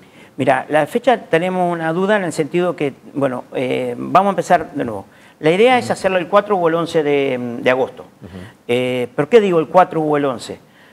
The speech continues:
Speaker 1: Eh, esta mañana tuve conversaciones con Lucía Urriaga por una cuestión de, del espectáculo, a ver qué se puede traer para este dicho festival. Así que vamos a, va a depender un poquito la, la fecha de eso.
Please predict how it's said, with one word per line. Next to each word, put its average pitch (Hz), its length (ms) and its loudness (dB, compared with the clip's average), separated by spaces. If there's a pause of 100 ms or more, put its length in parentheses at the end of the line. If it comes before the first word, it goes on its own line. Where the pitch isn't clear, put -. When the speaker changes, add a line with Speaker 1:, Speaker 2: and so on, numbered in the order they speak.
(220)
Speaker 1:
Eh, 143 760 -2
esta 131 200 -4
mañana 175 280 0
tuve 185 160 0
conversaciones 160 640 -2
con 131 260 -4
Lucía 131 800 -2
Urriaga 180 520 2 (720)
por 135 100 -2
una 160 160 0
cuestión 165 320 -2
de, 147 280 0
del 127 200 -4
espectáculo, 170 640 2
a 147 40 4
ver 147 140 -2
qué - 80 -2
se 143 160 0
puede 143 300 2
traer 131 380 0
para 131 180 0
este 127 200 -6
dicho 127 220 -6
festival. 107 380 -8 (260)
Así 135 220 -4
que 143 140 -2
vamos 151 300 2
a, 147 220 0
va 151 120 6
a 170 40 4
depender 175 340 0
un 175 60 -2
poquito 156 300 0
la, 139 220 2
la 123 120 -4
fecha 160 340 0
de 131 120 -2
eso. - 180 -8